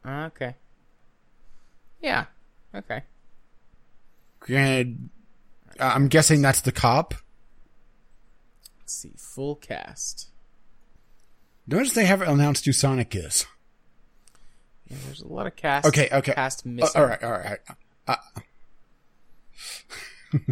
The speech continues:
Speaker 2: I just had a thought, okay? To put it in the so bad it's good, they don't C G I Sonic, all right? All right?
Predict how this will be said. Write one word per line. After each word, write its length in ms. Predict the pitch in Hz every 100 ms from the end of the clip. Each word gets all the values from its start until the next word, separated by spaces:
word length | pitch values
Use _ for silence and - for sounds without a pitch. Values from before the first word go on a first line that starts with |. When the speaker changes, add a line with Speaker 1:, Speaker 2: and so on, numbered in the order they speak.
| - - - - -
Speaker 2:
I 60 |
just 160 | 131 110
had 160 | 135 110
a 60 |
thought, 320 | - - - -
okay? 340 | 110 123 135 - - - _ _ _ - - - - - - - _ -
To 160 | 147
put 260 | 135 - 170
it 140 | 175
in 160 | 151 143
the 100 | 127
so 220 | - 131
bad 320 | 127 113 117
it's 180 | 110 -
good, 320 | - 107 120 - _ - - - - -
they 100 | 127
don't 240 | 131 165 156
C 160 | 147
G 160 | 127 127
I 80 | 120
Sonic, 420 | - 80 - -
all 60 | 98
right? 300 | 113 139 - _ _ - _ - - - - - _ - _ 107
All 80 |
right? 180 | 101 113